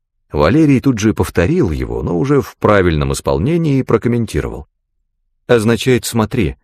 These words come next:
Но обратите внимание, что подушечки пальцев у меня развёрнуты к глазам, а у вас они смотрят в противоположную сторону». «Это так принципиально?»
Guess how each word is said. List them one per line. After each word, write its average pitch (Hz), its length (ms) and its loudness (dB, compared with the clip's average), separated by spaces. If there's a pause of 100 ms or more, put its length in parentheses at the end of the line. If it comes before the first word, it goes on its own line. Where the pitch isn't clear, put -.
(760)
Но 113 140 4
обратите 104 440 2
внимание, 95 460 2
что 87 180 0
подушечки - 520 -2
пальцев 156 540 -4
у 92 40 -4
меня 71 260 -2
развёрнуты 104 560 0
к 90 40 -8
глазам, 98 520 0 (760)
а 73 180 -2
у 69 80 0
вас 69 280 -2
они 123 160 -2
смотрят 104 400 -4
в - 120 -18
противоположную 117 720 0
сторону». 69 400 -10 (1400)
«Это 65 320 -2
так 76 420 -2
принципиально?» 90 920 0